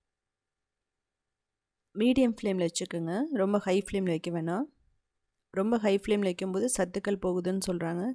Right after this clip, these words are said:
கீரையில. இப்போ இந்த தண்ணி எல்லாம் கொஞ்சம் அப்சர்வ் ஆகணும். So, நல்லா வந்து தண்ணி எல்லாம்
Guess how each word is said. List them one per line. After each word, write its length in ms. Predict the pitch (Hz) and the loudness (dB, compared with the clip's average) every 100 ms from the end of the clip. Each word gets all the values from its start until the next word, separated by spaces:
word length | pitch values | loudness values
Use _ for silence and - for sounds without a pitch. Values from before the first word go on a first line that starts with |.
| - | -6
கீரையில. 420 | 196 180 165 170 254 - _ _ _ _ _ _ _ _ _ _ _ _ _ _ _ _ _ _ - | -4 -2 -2 -2 -4 -8 _ _ _ _ _ _ _ _ _ _ _ _ _ _ _ _ _ _ -6
இப்போ 180 | 226 254 | 2 4
இந்த 160 | 254 208 | 6 6
தண்ணி 300 | 214 220 254 | 4 4 4
எல்லாம் 300 | 233 208 262 330 - - - | 4 4 0 -2 -12 -20 -12
கொஞ்சம் 420 | - 208 196 190 | -2 0 2 4
அப்சர்வ் 380 | 175 175 214 196 | 4 2 2 2
ஆகணும். 360 | 175 175 190 294 _ _ _ _ _ _ _ - | 2 0 -2 -4 _ _ _ _ _ _ _ -4
So, 80 | 214 | 0
நல்லா 360 | 190 196 214 220 | 2 2 2 2
வந்து 180 | 190 202 | 2 0
தண்ணி 260 | 202 190 208 | -2 0 2
எல்லாம் 320 | 185 185 294 | 2 2 0